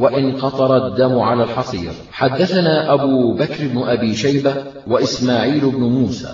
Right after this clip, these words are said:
قالا: حدثنا شريك عن أبي اليقظان عن عدي بن ثابت عن أبيه عن جده عن النبي صلى الله عليه وسلم قال: "المستحاضة تدع الصلاة أيام أقرائها، ثم تغتسل وتتوضأ لكل صلاة،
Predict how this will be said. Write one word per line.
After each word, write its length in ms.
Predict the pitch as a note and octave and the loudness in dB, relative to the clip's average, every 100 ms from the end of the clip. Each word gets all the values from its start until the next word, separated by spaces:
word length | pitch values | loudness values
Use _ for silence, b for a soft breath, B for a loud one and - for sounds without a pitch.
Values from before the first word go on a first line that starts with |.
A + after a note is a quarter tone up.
| - - | -12 0
قالا: 760 | B2 A#2+ B2 B2+ D3+ - - - - | 4 6 6 4 2 -2 -10 -16 -4
حدثنا 640 | - D#3+ D#3+ E3 E3+ E3 | 0 2 2 2 2 2
شريك 480 | - C3 E3 - D#3+ | 2 0 0 0 2
عن 280 | D3 C3 | 2 2
أبي 280 | C#3 C#3 C#3 | 0 0 0
اليقظان 840 | C3 C3 B2+ G2+ A#2+ C#3 D3+ D#3+ - - - | 2 0 -2 0 2 4 2 0 -6 -14 -10
عن 220 | - C3 A#2+ | -2 2 2
عدي 440 | A#2 B2+ F#3+ F3 | 0 -2 0 0
بن 180 | B2+ C3 | 0 0
ثابت 800 | C3+ D3+ D#3+ D#3 - D3 C#3+ C#3+ | 2 2 2 0 -2 0 -2 -4
عن 200 | G2 C#3+ | -2 -2
أبيه 580 | B2 A#2 B2 D3+ C3 C#3 | 0 0 0 -2 0 0
عن 180 | A#2 A#2+ | 2 2
جده 380 | - - F2+ E2+ - - | 2 0 -2 -8 -12 -10
عن 220 | - A2+ | -2 2
النبي 460 | A#2+ A2+ A2+ E3+ D#3+ | 4 4 2 2 -2
صلى 280 | D3+ D3 C#3 | 0 2 2
الله 400 | B2+ D#3 D3+ C3 | 4 4 4 4
عليه 340 | C3 C#3+ C3+ | 2 2 2
وسلم 460 | B2+ B2 C#3 A#2 G#2 | 2 2 0 0 -2
قال: 680 | G2 A2 B2 C3 A#2+ A#2 - - - | -4 0 2 4 2 -2 -8 -12 0
"المستحاضة 1300 | A2+ A#2 B2 A#2+ B2+ B2 F3 F3+ F3+ E3 D3+ D3 C#3+ | 2 4 2 0 -2 2 4 4 4 2 0 -2 -2
تدع 380 | - D3+ D3+ C#3+ | 0 2 4 2
الصلاة 760 | C#3+ - C#3 C3 C#3+ C#3 D3 - | 0 -2 0 4 4 4 0 0
أيام 520 | B2+ A#2+ C3+ C3 C3 | 0 2 2 2 0
أقرائها، 1160 | B2+ C3 - B2+ B2+ D3 C3 F#2+ A2+ - - - | -2 -6 -6 0 2 2 -2 -2 -4 -8 -14 -4
ثم 260 | G#2+ A2+ A2+ | 0 2 2
تغتسل 680 | A#2+ A2 - E3 E3 F3 | 0 -2 -4 -6 -4 -2
وتتوضأ 1000 | D3+ D3 D3+ D#3+ C#3 B2+ C#3 D3 - C3 | 2 2 0 0 0 0 0 0 0 0
لكل 420 | B2 F3 E3 C#3 | -2 -4 -6 -4
صلاة، 600 | C#3 C3+ C3 B2 A#2+ B2 | -2 0 2 2 0 -4